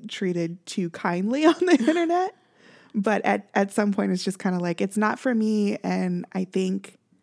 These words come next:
Speaker 1: overall, it's just kinda mediocre. And I, I kinda wanna come back to that after we get into a little bit more. But I think that just overall, it's kind of a mediocre book. Um,
Speaker 2: Yeah.
Speaker 1: so for that reason,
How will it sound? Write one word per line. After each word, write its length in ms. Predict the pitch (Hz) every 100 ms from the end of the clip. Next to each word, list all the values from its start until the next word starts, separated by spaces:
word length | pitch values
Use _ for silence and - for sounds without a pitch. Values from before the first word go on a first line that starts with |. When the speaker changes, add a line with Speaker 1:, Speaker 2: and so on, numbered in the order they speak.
| _ _ _ _ -
Speaker 1:
overall, 540 | 185 180 180 170 165
it's 200 | 170 170
just 280 | - 165 -
kinda 240 | - 170
mediocre. 800 | 165 160 160 151 - - - - 226
And 100 | -
I, 140 | 180 180
I 80 | 180
kinda 240 | 180 240 240
wanna 180 | 220
come 200 | 196 196
back 200 | 180 170
to 80 | -
that 140 | 190 175
after 240 | 170 170
we 100 | 165
get 140 | 165
into 240 | 165 170 180
a 20 |
little 220 | 185 190
bit 180 | 196 196
more. 240 | 208 208
But 140 | 202 165
I 80 | -
think 220 | 175 180
that 260 | 170 165 - _ _ _ _ -
just 180 | 202 -
overall, 520 | 185 180 170 160 160
it's 120 | 170 -
kind 200 | 175 170
of 80 |
a 60 | 170
mediocre 560 | 165 151 160 170 - 170
book. 480 | 170 - 220 - - -
Um, 260 | 185 202
Speaker 2:
Yeah. 60 | 196
Speaker 1:
so 400 | - 175 170 165 - _ _ _
for 160 | 202
that 400 | 180 170 170 -
reason, 640 | 170 165 151 127 151 175